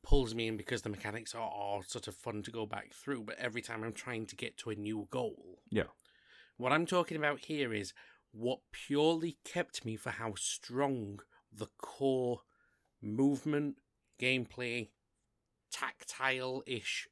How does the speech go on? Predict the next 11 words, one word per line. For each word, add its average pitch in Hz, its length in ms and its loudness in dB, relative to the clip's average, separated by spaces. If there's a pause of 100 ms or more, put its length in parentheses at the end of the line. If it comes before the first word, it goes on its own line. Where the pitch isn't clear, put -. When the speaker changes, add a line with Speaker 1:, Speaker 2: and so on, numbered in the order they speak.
Speaker 1:
feel 107 480 -10 (800)
of 110 320 2
the 107 140 2
actual 110 440 -4
game 104 320 -2
was. - 300 -14 (1300)
Speaker 2:
Okay. 98 500 -4 (1900)
Speaker 1:
Everything 165 460 4
in 156 60 6
Elite 151 500 0
felt 131 400 0